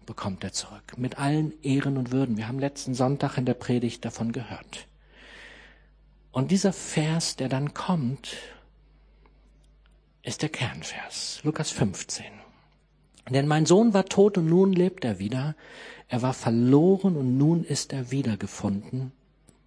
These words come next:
Und sie begannen zu feiern. Das alte Leben ist vorbei.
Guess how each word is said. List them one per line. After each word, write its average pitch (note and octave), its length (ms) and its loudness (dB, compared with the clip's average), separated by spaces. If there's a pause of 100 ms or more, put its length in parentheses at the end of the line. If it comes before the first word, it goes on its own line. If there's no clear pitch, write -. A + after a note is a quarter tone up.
(140)
Und A2+ 160 -2
sie A2+ 120 -2
begannen A#2+ 920 -2 (220)
zu - 220 -8
feiern. - 580 -6 (2000)
Das - 240 -2
alte A3+ 400 4
Leben F3+ 800 4 (180)
ist - 240 -12
vorbei. D3 840 -6